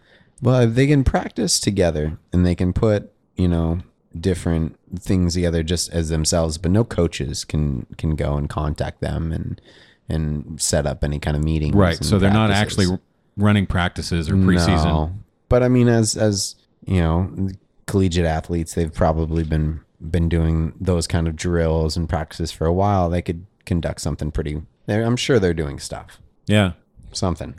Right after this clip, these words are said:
Speaker 2: So is the F B I.
Speaker 1: <laughs> Yeah. Yeah, right?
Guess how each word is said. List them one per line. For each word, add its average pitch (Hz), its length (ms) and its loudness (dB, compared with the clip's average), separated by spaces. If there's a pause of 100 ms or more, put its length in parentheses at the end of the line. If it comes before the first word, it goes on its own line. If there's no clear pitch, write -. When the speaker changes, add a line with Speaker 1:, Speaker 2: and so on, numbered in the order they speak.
(200)
Speaker 2:
So - 160 2
is 131 120 6
the 123 100 6
F 107 140 2
B 92 160 4
I. 87 340 -2
Speaker 1:
<laughs> - 300 -20
Yeah. - 680 -4 (380)
Yeah, 87 840 0
right? 80 640 -4